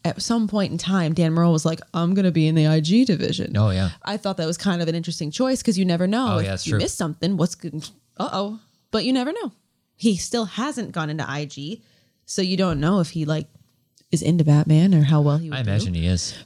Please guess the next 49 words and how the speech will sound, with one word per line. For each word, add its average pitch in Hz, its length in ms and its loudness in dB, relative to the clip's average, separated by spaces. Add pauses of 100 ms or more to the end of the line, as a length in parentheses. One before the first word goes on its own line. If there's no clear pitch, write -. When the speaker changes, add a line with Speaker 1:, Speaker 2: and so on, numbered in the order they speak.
Speaker 1:
But - 120 -2
I 226 140 -2
was, 220 280 -8
that 240 240 -6
just - 320 -8
kinda 214 160 -2
made 196 120 -4
me 196 80 -4
go, 180 220 0
"Oh, 453 200 -8
wow, 214 340 -6
okay." 240 340 -2
He 160 200 4
Speaker 2:
<laughs> 208 80 0
Speaker 1:
must 202 160 -6
really 214 180 0
feel 202 160 -2
comfortable 175 300 -4
with 175 100 -2
Batman. 156 500 -4 (680)
Um, 196 140 -2
he 226 100 0
did 247 140 -2
go 285 80 -2
to 269 80 2
multiple 240 240 0
choice 202 240 0
one 175 240 0
time. 190 480 -4
He 170 140 -10
got 160 220 -4
it. - 200 -14 (400)
He, - 340 2 (1120)
okay. - 300 -18 (240)
Speaker 2:
Oh, 113 220 2
yeah, 101 180 0
yeah, 95 100 0
yeah. 87 140 0
Speaker 1:
So 208 180 -2
he 226 120 2
had 240 80 2
a 214 40 -2
two-point 262 400 0
miss 175 360 -2 (340)
that, 170 400 -6 (1000)
uh, 165 680 -2
is 131 100 -8
Speaker 2:
Game, 123 80 0
Speaker 1:
like, 104 240 -2